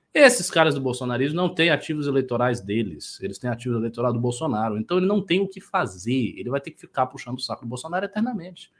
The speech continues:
Por isso que ele deu essa resposta. Ele disse, "Não me coloquem no lugar do M B L, não me empurrem para cá, eu sempre estarei defendendo o Bolsonaro." Ele precisa ficar reafirmando esse negócio que ele não tá com o M B L, que ele é diferente, que ele tá com o presidente.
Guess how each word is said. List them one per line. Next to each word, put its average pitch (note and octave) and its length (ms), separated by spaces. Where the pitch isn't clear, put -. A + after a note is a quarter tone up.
Por C4 140
isso A#3 180
que - 60
ele D#4+ 120
deu D#4 100
essa D4+ 160
resposta. C4+ 400
Ele G3 80
disse, - 120
"Não G4 160
me G4 100
coloquem F#4 680
no F#4 80
lugar D#4+ 260
do D#4 100
M D#4 120
B D4 100
L, D#4 640
não G4 140
me F#4 80
empurrem F4 760
para D4+ 160
cá, F4+ 600
eu F4+ 160
sempre G#4+ 240
estarei E4 480
defendendo D4 460
o D4+ 40
Bolsonaro." C4+ 480
Ele D#4 160
precisa D4+ 440
ficar C#4 300
reafirmando A#3 920
esse F#3+ 140
negócio F#3 360
que F#3+ 60
ele F#3+ 100
não F#3+ 120
tá F3+ 160
com F#3+ 80
o F3+ 60
M F#3 120
B G3 80
L, F#3 460
que - 80
ele F3 80
é E3 60
diferente, F3+ 760
que - 60
ele E3+ 140
tá F3 160
com F#3 100
o F3+ 80
presidente. F3+ 800